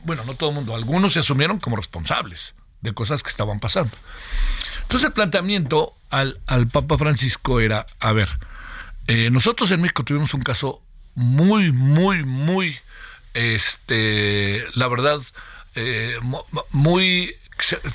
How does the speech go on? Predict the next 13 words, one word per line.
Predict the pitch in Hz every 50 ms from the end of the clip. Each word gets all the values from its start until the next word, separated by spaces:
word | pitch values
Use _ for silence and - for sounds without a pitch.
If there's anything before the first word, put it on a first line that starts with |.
| - - 147
se | - - 151
fue | - 180 208
dejando | 196 190 - - 185 175 170 147 127
porque | - - 123 - - 135 131
la | 127 131
autoridad | 135 123 - - 147 139 139 143 147 156 160
judicial | 156 - 143 123 117 - - 135 135 139 139 131
y | 120
la, | 107 107 107 110 98 -
el | 156 127 113 110
propio | 151 139 131 151 120
poder | 113 127 139 127 117
político | - 113 117 127 120 139 113 - 120 120 -